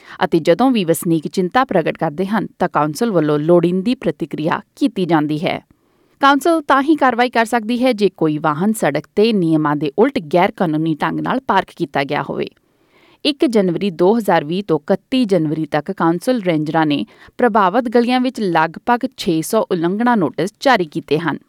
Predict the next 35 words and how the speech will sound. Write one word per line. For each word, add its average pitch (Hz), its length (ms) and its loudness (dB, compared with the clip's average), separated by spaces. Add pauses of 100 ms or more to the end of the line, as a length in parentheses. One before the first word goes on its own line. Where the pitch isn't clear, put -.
(720)
ਕਾਉਂਸਲ 160 320 0
ਦੇ 147 100 0
ਬੁਲਾਰੇ 156 400 0
ਨੇ 180 200 -2
ਇਹ 240 160 0
ਵੀ 277 120 -2
ਕਿਹਾ - 320 -2 (460)
ਕਿ 302 100 0
ਕਿਸੇ 294 320 -2
ਵੀ 285 120 0
ਸਮਾਜ 170 560 -2
ਵਿਰੋਧੀ 156 360 -2
ਵਤੀਰੇ 156 520 -4 (340)
ਜਿਵੇਂ 175 220 2
ਗਲੀ 175 280 2
ਵਿੱਚ 160 220 -2
ਦੁਰਵਿਵਹਾਰ 160 840 0
ਜਾਂ 151 160 0
ਪਿਸ਼ਾਬ 156 500 -2
ਕਰਨ 156 240 -2
ਦੀ 156 100 -2
ਰਿਪੋਰਟ 202 480 0
ਸਥਾਨਕ 220 460 0 (100)
ਪੁਲਿਸ 156 320 -2
ਨੂੰ 156 200 -2 (180)
ਦਿੱਤੀ 202 300 0
ਜਾਣੀ 151 280 2
ਚਾਹੀਦੀ 151 440 -4
ਹੈ। 147 200 -4 (600)
ਇਸ 302 300 0
ਬਾਰੇ 320 440 4
ਕਾਨੂੰਨ 156 440 2
ਕੀ 247 180 -4
ਕਹਿੰਦਾ 269 300 2
ਹੈ? 262 160 0